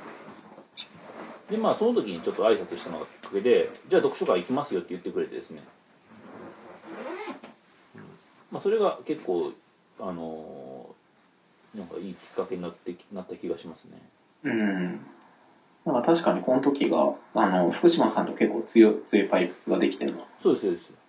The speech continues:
Speaker 2: 感じありましたもんね。なんか最初からずっと言い張りましたもんね。
Speaker 1: そうです。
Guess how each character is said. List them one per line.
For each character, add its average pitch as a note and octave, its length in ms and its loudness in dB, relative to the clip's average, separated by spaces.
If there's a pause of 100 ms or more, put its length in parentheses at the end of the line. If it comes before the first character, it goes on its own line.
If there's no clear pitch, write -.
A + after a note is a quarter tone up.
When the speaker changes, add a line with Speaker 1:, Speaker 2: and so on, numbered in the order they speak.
(140)
Speaker 2:
感 G#2 140 4
じ - 80 4
あ G2+ 60 6
り G2 80 4
ま G2 80 0
し - 100 -6
た - 60 -12
も - 80 -12
ん - 20 -12
ね。 - 100 -6
な E3 100 4
ん - 20 4
か - 60 4
最 F#3+ 160 4
初 A3 140 4
か F3 80 6
ら - 60 2
ず C#3 160 2
っ C#3+ 120 2
と E3+ 100 8
言 C#3 180 4
い C#3+ 80 4
張 C#3 140 4
り C#3 40 6
ま C3+ 80 6
し - 80 -6
た G#2+ 80 -10
も - 80 -14
ん - 100 -14
ね。 G3 160 -8
Speaker 1:
そ G#3 100 6
う D3 60 6
で A2+ 60 0
す。 F#2 60 0